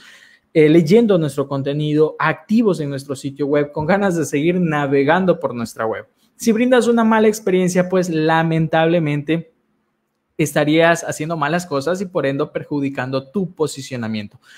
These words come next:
La optimización de código también vendría a ser parte del seo on page. Es decir, vamos a optimizar nuestro código de tal manera, pues, que Google,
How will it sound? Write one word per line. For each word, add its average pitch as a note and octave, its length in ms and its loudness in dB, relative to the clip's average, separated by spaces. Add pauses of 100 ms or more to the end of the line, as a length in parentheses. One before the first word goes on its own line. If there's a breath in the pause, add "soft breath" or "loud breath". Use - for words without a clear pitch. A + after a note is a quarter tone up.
(240 loud breath)
La A3+ 100 6
optimización C4 600 0
de D4+ 120 -2
código A3+ 340 4
también F3+ 300 0
vendría F3 320 2
a F3+ 40 0
ser F3+ 220 -4
parte G3 320 -2
del D3+ 200 -2
seo C#3+ 200 -4
on D3 140 -6
page. B3 320 0 (300 loud breath)
Es F3+ 100 2
decir, G3+ 400 -2 (200 soft breath)
vamos A3 340 2
a - 20 2
optimizar E3+ 500 -4
nuestro D3 360 -4
código G#3+ 400 4
de F3+ 80 4
tal E3 180 0
manera, D#3+ 460 0
pues, D#3+ 200 -2
que D#3 140 -4
Google, D#3 480 0